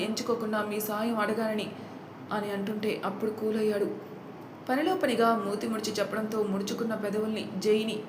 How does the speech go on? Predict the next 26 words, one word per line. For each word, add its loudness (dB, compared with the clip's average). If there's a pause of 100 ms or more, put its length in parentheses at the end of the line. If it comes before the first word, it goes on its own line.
ఆగనివ్వలేదు. 0 (580)
ఒక్కసారిగా 0
దగ్గరకు -2
లాక్కుని -2
లిప్-, -4
లిప్స్ -4
మీద 0
కిస్ -4
పెట్టేశాడు. 0 (680)
బిత్తరపోయిన 2
సాహికి 2
రియాక్ట్ 2
అవ్వడానికి 0
టైమ్ -4
పట్టింది -2
కానీ -4 (440)
అప్పటికే 2
జై 2
ఫుల్లుగా 0
ఆమెని 0
డామినేట్ -2
చేసేస్తున్నాడు -4
కిస్తో. -4 (880)
ఒక 6
చేయి 4
మెడ 4